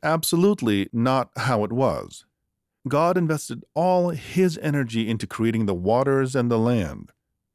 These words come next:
In the same way, the movements of the ballerinas on stage are fruits of a creative process that requires total investment.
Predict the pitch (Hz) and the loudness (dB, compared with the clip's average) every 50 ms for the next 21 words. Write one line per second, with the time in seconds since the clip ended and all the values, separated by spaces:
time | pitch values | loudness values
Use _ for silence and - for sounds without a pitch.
0 | _ _ _ _ _ _ _ _ _ _ _ _ _ _ _ - 156 165 160 156 | _ _ _ _ _ _ _ _ _ _ _ _ _ _ _ -4 -2 0 0 0
1 | - 190 185 175 175 185 196 185 135 78 - - - - _ _ _ - - 110 | 0 0 0 2 2 2 2 2 2 0 -4 -10 -16 -20 _ _ _ -6 -4 -2
2 | 107 123 151 160 147 151 156 147 143 - 123 113 113 110 117 113 117 113 113 127 | 0 2 2 2 2 0 0 -2 0 -2 -4 -4 -2 0 0 2 2 2 0 0
3 | 127 120 117 113 107 - - 135 147 151 151 143 - - 147 139 135 123 123 127 | 0 0 0 -2 -2 -4 -4 -2 0 0 -2 -2 -2 -2 0 0 0 0 0 0
4 | 127 120 120 117 - - - - 170 180 175 170 - - - - - 123 123 127 | 0 0 0 -2 -4 -10 -8 -2 -2 -2 -2 -2 -8 -12 -10 -6 -6 -4 -4 -6
5 | - - 156 156 151 147 127 - - 147 143 139 135 - 131 120 - - 135 - | -4 -2 0 0 0 0 -2 -2 0 0 0 0 0 0 -2 -2 0 -2 -2 -2
6 | - 123 - - - 143 139 139 131 123 123 117 - - - - 175 180 170 170 | -2 -4 -8 -6 -2 -2 0 2 2 0 -2 -2 -6 -10 -4 0 0 0 2 2
7 | 151 139 135 - - 131 123 120 113 123 139 143 - - 104 80 69 - _ _ | 2 0 0 -2 -2 -2 0 0 0 0 -2 -2 -4 -6 -6 -8 -8 -12 _ _
8 | - | -20